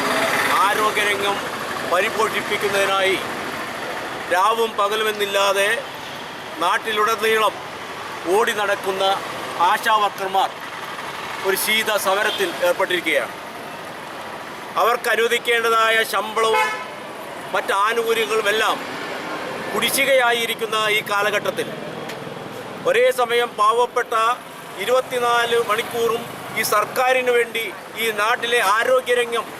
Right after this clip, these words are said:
വളരെ നല്ല രീതിയിൽ കൊണ്ടുപോകുന്നതിനായി പ്രവർത്തിച്ചു കൊണ്ടിരിക്കുന്ന ഈ ആശാ പ്രവ-, പ്രവർത്തകർ, അവർക്ക് യഥാസമയം കൂലി നൽകാതെയും അവർക്ക് ആവശ്യപ്പെട്ടതുപോലെ കൂലി വർധനവില്ലാതെയും അവരുടെ സമരത്തെ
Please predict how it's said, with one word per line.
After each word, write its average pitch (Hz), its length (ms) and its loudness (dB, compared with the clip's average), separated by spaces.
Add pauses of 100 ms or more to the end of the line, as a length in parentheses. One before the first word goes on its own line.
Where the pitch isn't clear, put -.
(280)
വളരെ 247 340 4 (180)
നല്ല 226 280 0
രീതിയിൽ 240 440 -2
കൊണ്ടുപോകുന്നതിനായി 233 1040 2 (640)
പ്രവർത്തിച്ചു 254 460 2
കൊണ്ടിരിക്കുന്ന 226 560 0 (120)
ഈ 226 60 0
ആശാ 214 300 0
പ്രവ-, 220 300 2 (100)
പ്രവർത്തകർ, 202 440 2 (1080)
അവർക്ക് 262 420 4 (440)
യഥാസമയം 254 680 2
കൂലി 254 260 0
നൽകാതെയും 240 540 4 (680)
അവർക്ക് 254 260 4
ആവശ്യപ്പെട്ടതുപോലെ 247 920 2
കൂലി 240 360 -2
വർധനവില്ലാതെയും 233 1000 2 (680)
അവരുടെ 262 280 4 (120)
സമരത്തെ 254 400 2